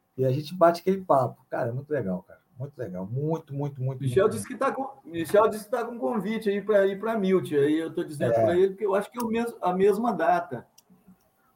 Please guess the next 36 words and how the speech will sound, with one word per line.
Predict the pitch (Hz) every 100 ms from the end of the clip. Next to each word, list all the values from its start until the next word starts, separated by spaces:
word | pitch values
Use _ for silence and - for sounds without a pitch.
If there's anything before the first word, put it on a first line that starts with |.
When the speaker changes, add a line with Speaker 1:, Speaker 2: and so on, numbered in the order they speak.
| _
Speaker 2:
É, | 127 135 143 131 120
é. | 127 135 135 131 - -
Então, | 202 262 294
ele | - 214
Speaker 1:
Milt, | 208
Speaker 2:
não | 220
deve | 220 226 - 220
ir | 220
pra, | 202
Speaker 1:
é. | 208 202 -
Speaker 2:
pra, | 180 175 -
pra, | - 165 156
pra | 151 151
Speaker 1:
Ilha | 139 147
da | 151
Speaker 2:
Milt | 156 120
esse |
Speaker 1:
Madeira. | 127 113
Speaker 2:
ano. | - - _ _ _ _
Speaker 1:
É | - 127 123
isso | 135 -
Speaker 2:
É. |
Speaker 1:
mesmo, | 175 139 113
cara. | - 104 107 104 -
Speaker 2:
E | 117
Speaker 1:
Exatamente. | 127 117 131 - 240
Speaker 2:
bota, | 294 294 294 233 - - _ _ - - -
bota | 233 269 285
cano, | 269 - 233 240 196
meu | 165 156 147
amigo. | 139 135 131 147
É |
dez | 156 175 196 202 170
mil | 170 175 180 190
de | 170 180
ganho. | 139 135 143 135 131 113 101